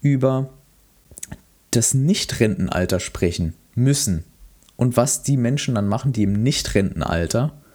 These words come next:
aus dem Arbeitsmarkt ausscheiden, beziehungsweise aus ihrer ehemaligen Branche beziehungsweise Tätigkeit ausscheiden. Was geschieht mit denen? Machen wir dann so ein,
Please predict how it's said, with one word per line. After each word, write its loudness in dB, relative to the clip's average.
aus 2
dem 0
Arbeitsmarkt -2
ausscheiden, 0
beziehungsweise 0
aus 0
ihrer 0
ehemaligen 0
Branche 2
beziehungsweise 0
Tätigkeit 0
ausscheiden. 0
Was 0
geschieht 0
mit 0
denen? 2
Machen 0
wir 2
dann 0
so 0
ein, 0